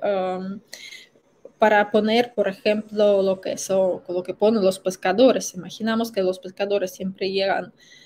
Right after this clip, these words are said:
ah, en, con mucha, mucha agua, con sus cañas y todo este material, pues, para tener estas, esta, est-, esto todo ya, mm,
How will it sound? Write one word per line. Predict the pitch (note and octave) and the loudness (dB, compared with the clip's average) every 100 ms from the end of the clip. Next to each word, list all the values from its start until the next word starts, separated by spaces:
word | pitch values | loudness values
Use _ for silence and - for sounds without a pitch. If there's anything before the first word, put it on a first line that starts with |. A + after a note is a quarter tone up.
| _ - | _ -12
ah, | E3+ - - - - - | -12 -12 -20 -20 -20 -20
en, | - - | -20 -16
con | - F3 F3+ F3 F3 E3+ | -10 -10 -10 -16 -14 -12
mucha, | F3+ G3 - F3 | -8 -8 -6 -8
mucha | F3 F#3 F#3 F3 A#3 | -6 -6 -2 6 6
agua, | C4+ A3+ A3 A3 A3+ - | 8 6 6 6 4 0
con | F#3 F#3+ | -10 -10
sus | - F3+ F3 E3+ - | -8 -6 -6 -10 -12
cañas | - A3 C4+ A3+ G#3+ A3 | 0 4 4 2 0 -2
y | F#3 | -10
todo | - F3+ - F3+ F3 - | -10 -6 -4 -4 -6 -8
este | - - F#3 | -12 -8 -8
material, | F#3 - G#3+ B3 C#4+ E4 - _ _ _ | -8 -2 2 4 4 2 -6 _ _ _
pues, | F#3+ F#3 | -2 -2
para | - G3 G3 G3 | -2 0 0 -2
tener | G3+ A3 A#3+ - _ _ _ _ _ _ _ _ - - - | -2 0 0 -2 _ _ _ _ _ _ _ _ -16 -10 -8
estas, | G#3 - A3 - | -2 -2 -2 -4
esta, | G3 G#3 F#3 | -2 2 2
est-, | G#3 G3+ _ | 0 -6 _
esto | G3 - G3+ | -10 -10 -2
todo | G#3 G#3 G3+ F#3+ F#3+ - - _ - | 2 4 4 4 0 -14 -20 _ -4
ya, | G3+ G3 F#3+ F#3 F3+ | -2 0 -2 -4 -6
mm, | G3 G#3+ G3 F#3+ F#3 F#3+ | -8 -10 -6 -4 -4 -8